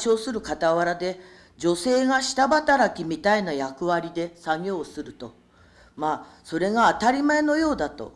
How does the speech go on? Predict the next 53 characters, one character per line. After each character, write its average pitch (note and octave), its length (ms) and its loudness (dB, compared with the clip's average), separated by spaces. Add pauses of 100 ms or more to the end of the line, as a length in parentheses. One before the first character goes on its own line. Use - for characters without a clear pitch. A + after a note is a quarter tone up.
現 F3 260 0
状 E3+ 180 0
で E3+ 100 2
あ D#3+ 100 4
る - 140 -8
と - 140 -18 (200)
い C#3 120 -8
う D#3 160 -2
よ F3 100 0
う F3+ 40 -2
な D#3+ 100 -6
こ E3 100 -10
と A3+ 140 -6
が G#3 180 -2
書 C3+ 100 -2
い B2 80 -4
て C3+ 140 -8
あ C3 60 -6
り C3 140 -10
ま C3+ 120 -6
す。 A#2+ 240 -12 (540)
そ G3 160 -2
し G3 120 -6
て、 B3+ 300 0 (360)
こ A3 160 -4
の B3 100 2
実 A3 320 -6
態 A#3 220 6
を A3+ 60 2
見 B3 180 -2
た D#3+ 340 2
方 F3+ 240 -2
が、 C3 280 -6 (260)
と D3+ 120 -2
り D#3 120 0
わ G3 140 4
け A3+ 180 6
若 A3 320 6
い C4 80 4
女 G#3 120 2
性 F#3 280 0
が F3+ 320 0 (240)
地 G#3+ 300 -2
域 C4+ 180 -6
に E3+ 100 -6
残 D3 320 -4
る B3+ 80 -6
で G#3+ 80 -2
し E3+ 160 -6
ょ D3+ 60 -2
う - 40 -8
か - 160 -16
と。 - 140 -20